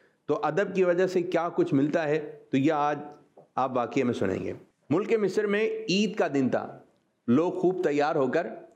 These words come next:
ایک بڑے میدان میں جمع ہو گئے۔ اس جگہ بادشاہ جو فرعون تھا، اس نے اپنے ستر ہزار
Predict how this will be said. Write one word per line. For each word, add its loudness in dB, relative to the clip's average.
ایک -2
بڑے 0
میدان 0
میں 0
جمع -2
ہو 0
گئے۔ 0
اس 0
جگہ 0
بادشاہ 0
جو 2
فرعون 0
تھا، -4
اس -2
نے 2
اپنے -2
ستر -4
ہزار 0